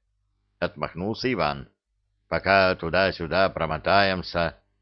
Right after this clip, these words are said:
а у нас сутки всего». «Найдём», — внезапно загорелся Соловей. «Чебурашка, у тебя карта с собой?» «Спрашиваешь».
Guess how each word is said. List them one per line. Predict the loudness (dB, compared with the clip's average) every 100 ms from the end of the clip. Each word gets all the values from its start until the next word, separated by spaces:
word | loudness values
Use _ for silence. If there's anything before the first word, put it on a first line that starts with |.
| _
а | 0 0
у |
нас | 0 -4
сутки | 0 -2 0 -6 -12
всего». | -8 -4 -4 -4 _ _ _ _ _ _ _ _ _ _ _ _
«Найдём», — | -16 -8 -4 -2 2 4 4 -2 -6 -12 _ _ _ -18
внезапно | -12 -10 -4 -2 -2 -2 -8 -4
загорелся | -2 -2 -4 -6 -6
Соловей. | -6 -4 -4 -6 -10 _ _ _ _ _ _ _ _ _
«Чебурашка, | -8 -2 0 0 0 0 0 -2 -6 _ _
у | -6
тебя | 0 2 2
карта | 2 2 2 -2 -8
с | -6
собой?» | -4 0 0 -4 _ _ _ _ _ _ _ _ _
«Спрашиваешь». | -20 -20 _ -2 0 0 -2 -8 -10 -10 -12 -16 -20